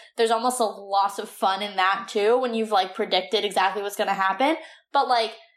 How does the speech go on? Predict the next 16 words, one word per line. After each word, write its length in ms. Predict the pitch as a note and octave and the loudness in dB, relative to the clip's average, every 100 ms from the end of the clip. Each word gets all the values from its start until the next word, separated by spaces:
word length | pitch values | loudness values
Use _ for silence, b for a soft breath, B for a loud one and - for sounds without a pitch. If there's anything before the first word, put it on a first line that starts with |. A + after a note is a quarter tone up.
| b | b
just 240 | B3+ B3 | -2 0
from 180 | C#4 A#3+ | 0 0
an 80 | A3 | 0
opportunity 640 | G#3+ A3+ A3+ - A3+ A3 | 0 0 -2 -2 -2 0
standpoint, 500 | A3 G#3+ A3 A3 G3 | 2 2 2 0 0
like, 220 | G3+ F#3+ - | -2 -4 -6
you're 160 | G#3 | -2
right. 320 | G3 G#3+ F3+ | 2 2 0
It 60 | G3+ | -6
was 140 | G#3 | -6
a 120 | G3+ G3+ | -6 -2
missed 240 | A3+ A3+ | -2 0
opportunity 600 | A3+ A3+ A3 G#3+ A3 B3+ | -2 -2 -6 -6 -2 0
to 100 | A#3+ | 0
lead 380 | G3 G#3 B3 A#3+ | -2 0 0 2
into 500 | B3 B3+ B3 G#3+ | 0 0 0 0